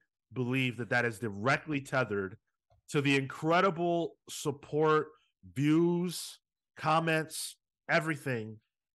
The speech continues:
listens from all of you. So a huge, huge thank you. Um, it's, maybe it doesn't seem like much when you're not doing the kind of thing that we do, but the difference between having press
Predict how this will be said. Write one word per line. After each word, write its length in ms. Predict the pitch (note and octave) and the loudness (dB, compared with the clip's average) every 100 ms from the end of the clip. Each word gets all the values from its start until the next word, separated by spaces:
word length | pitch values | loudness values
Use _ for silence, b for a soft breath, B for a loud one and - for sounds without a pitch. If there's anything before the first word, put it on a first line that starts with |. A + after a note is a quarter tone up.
| _ _ | _ _
listens 760 | A#2 D#3+ - D#3 D3+ C#3+ - - _ _ _ _ | 0 0 0 -2 -2 -6 -12 -16 _ _ _ _
from 160 | C3+ | -2
all 200 | C3+ C3+ | 2 2
of 100 | B2 | 0
you. 160 | A2+ G2 | -4 -6
So 380 | - C3 A2 - - | -4 -2 -2 -4 -18
a 60 | G2+ _ _ - | -20 _ _ -20
huge, 480 | - F#3 F3 E3+ C3+ | -10 -4 -2 -2 -2
huge 240 | D3 C3 | -4 -4
thank 280 | - B2+ B2+ | -6 -6 -4
you. 240 | A2 G#2+ - b b b b b _ | -6 -6 -8 b b b b b _
Um, 380 | A#2 A#2 A2 A2 _ _ _ _ | -2 0 -2 -10 _ _ _ _
it's, 240 | C#3+ C#3 - | -8 -8 -8
maybe 240 | D3+ F3+ G#3 | -2 0 4
it 60 | |
doesn't 320 | F3 D#3+ D#3 - _ _ _ _ - | 2 2 -2 -6 _ _ _ _ -12
seem 460 | - - E3+ E3+ D#3+ | -8 -4 -2 0 2
like 280 | D3+ C3 | 2 0
much 560 | C3 C3+ D#3 D#3 - - | -4 0 -2 -4 -10 -8
when 160 | C3+ C3+ | -4 -4
you're 140 | B2+ | -4
not 460 | A#2 B2 C3+ C3+ - | -2 0 0 0 -4
doing 300 | B2 C3+ C3 | -2 -2 -4
the 80 | B2 | -6
kind 220 | B2+ B2+ | -4 -6
of 80 | B2+ | -4
thing 180 | C3+ | -4
that 80 | C3+ | -4
we 100 | C3 | -4
do, 320 | C3+ D#3 D#3 D#3 b b b D3 | -4 -4 -6 -8 b b b -4
but 80 | |
the 80 | C3 | -2
difference 340 | C3+ D3 E3 C#3 | 0 0 0 -4
between 280 | D3+ D#3 | -6 -4
having 300 | C#3 C3+ B2+ | -2 -2 -4
press 580 | - C3+ C3+ C#3 - - | -6 0 2 2 -4 -12